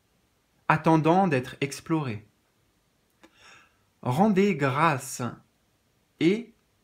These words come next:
saisissez-les avec force et affirmation. Épousez le changement. Le faucon vous invite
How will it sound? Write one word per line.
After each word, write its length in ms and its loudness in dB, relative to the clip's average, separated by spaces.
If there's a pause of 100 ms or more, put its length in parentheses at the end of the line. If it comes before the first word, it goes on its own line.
(140)
saisissez-les 800 -2
avec 260 0
force 520 -4 (100)
et 180 -4
affirmation. 840 -6 (1800)
Épousez 640 0
le 120 0
changement. 840 -4 (1300)
Le 160 -2
faucon 560 -2 (380)
vous 280 -2
invite 560 -2